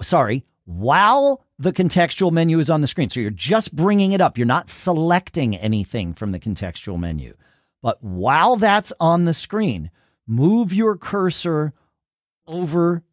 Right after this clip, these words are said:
the larger image, so away from the contextual menu, right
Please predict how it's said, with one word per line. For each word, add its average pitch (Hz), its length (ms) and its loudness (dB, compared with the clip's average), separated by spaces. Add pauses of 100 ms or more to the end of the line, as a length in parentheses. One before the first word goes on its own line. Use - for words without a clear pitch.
the 123 100 0
larger 139 500 2
image, 120 320 0
so 104 180 -4
away 113 500 0
from 139 220 -4
the 131 80 0
contextual 135 600 -2
menu, 107 420 0 (300)
right 143 460 0